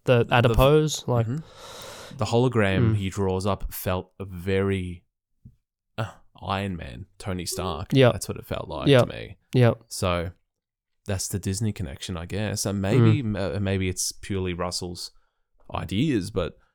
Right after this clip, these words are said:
Speaker 2: no, I don't know. It's v-, it was very, it's just very different to what we've seen before in Doctor Who,
Speaker 1: I,
Speaker 2: I,
Speaker 1: I,
Speaker 2: I think, from what I've
Speaker 1: exactly.
Speaker 2: seen.
Speaker 1: Like, like, put it this way. Are we, are we speculating right now?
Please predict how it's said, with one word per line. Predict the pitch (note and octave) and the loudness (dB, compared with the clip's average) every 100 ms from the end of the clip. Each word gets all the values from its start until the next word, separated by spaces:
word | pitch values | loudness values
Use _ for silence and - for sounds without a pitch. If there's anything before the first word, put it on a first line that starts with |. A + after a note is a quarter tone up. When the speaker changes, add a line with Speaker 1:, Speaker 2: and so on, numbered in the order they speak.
| _ _ _ _ _ _ | _ _ _ _ _ _
Speaker 2:
no, | G#2 G#2 | -2 0
I | |
don't | B2 | 2
know. | D#3 | 0
It's | F#2 | 0
v-, | G2 F#2 G#2 | -4 -4 0
it | |
was | A2 G2 | 0 4
very, | G#2 A2+ A2 | 6 6 4
it's | F2+ | 0
just | - G#2 | -4 -4
very | F2+ G2+ G#2+ A2 G#2+ F2+ A#1 - - C3+ _ _ _ _ - | -6 2 4 4 2 -2 -12 -20 -20 -20 _ _ _ _ -6
different | A#2 A2 F2+ | -4 -2 -4
to | |
what | G2+ | -4
we've | E2+ | -4
seen | - G2+ F2+ | -4 -2 -4
before | E2+ G#2 G#2 | -4 -2 -2
in | F2+ | -2
Doctor | F2+ - F#2+ | -6 -6 -4
Who, | A2 - | -4 -2
Speaker 1:
I, | |
Speaker 2:
I, | - A#2+ | 0 4
Speaker 1:
I, | |
Speaker 2:
I | |
think, | F3 | 4
from | |
what | E3+ C#3 | 4 2
I've | - | 2
Speaker 1:
exactly. | D#3+ C#3 A#2+ C3+ C3+ C3+ B2 | 2 4 6 6 6 6 6
Speaker 2:
seen. | C#3+ | 6
Speaker 1:
Like, | C#3 C3+ | 4 4
like, | D3 C#3+ C#3 | 4 4 4
put | - | 4
it | F#3 | 4
this | C#3+ - | 4 4
way. | C3 - C#3+ - B3 _ - | 4 4 -2 -10 -20 _ -2
Are | - C3+ D3 | 4 8 8
we, | D3 D3 C#3 | 8 4 4
are | C#3+ C#3 D3 | 6 8 8
we | C#3+ C#3 C3+ | 6 6 4
speculating | - C3 B2 C3 B2 B2 | 6 4 4 6 8 8
right | A#2+ A#2 | 8 6
now? | C3 A2+ | 6 4